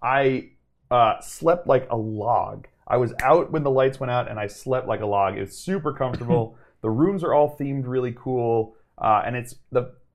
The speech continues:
Speaker 1: it's awesome being able to just, like, wake up in the morning, take your shower, and then just, like, stumble downstairs, and you're right there, right back into, into everything. So highly recommend it if,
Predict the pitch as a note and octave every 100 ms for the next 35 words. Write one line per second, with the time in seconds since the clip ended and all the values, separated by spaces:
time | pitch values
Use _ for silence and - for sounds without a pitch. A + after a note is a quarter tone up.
0 | _ C3+ C3+ - E3 E3 E3 C#3+ C#3+ C3
1 | B2+ B2+ A#2+ G#2+ G#2 B2+ C#3+ C3+ B2+ A#2+
2 | A#2+ A#2 A2+ - _ - C#3 C3+ B2+ B2
3 | A2+ A2 G#2 - - _ A2+ A2+ A2 G#2+
4 | A2+ G2+ - A#2 A2+ A2 G#2 A2+ G#2 G2+
5 | F#2+ F#2+ G2 - - - - G#2+ A2 G#2+
6 | G2+ G#2+ G2 G2+ G2+ - G#2+ G2 G2+ F#2+
7 | F#2 F#2 F2+ - F#2 F#2 - _ _ -
8 | F#3 E3+ C#3+ C3+ B2+ A2+ G#2+ - G2+